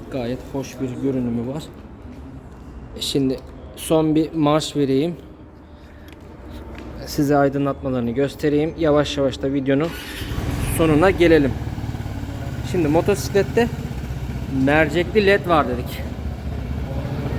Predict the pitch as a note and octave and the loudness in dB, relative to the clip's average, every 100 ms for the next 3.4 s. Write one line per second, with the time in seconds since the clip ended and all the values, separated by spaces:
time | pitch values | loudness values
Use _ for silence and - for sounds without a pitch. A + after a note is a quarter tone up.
0 | - - - - - - - - - - | -2 -2 -2 -2 -2 -2 -2 -2 -2 -2
1 | - - - - - - - - - - | -2 -2 -2 -2 -2 -2 -2 -2 -2 -2
2 | - - - - - - - - G#2+ C#3+ | -2 -2 -2 -2 -2 -2 0 0 0 0
3 | C3 - - | -2 -2 -2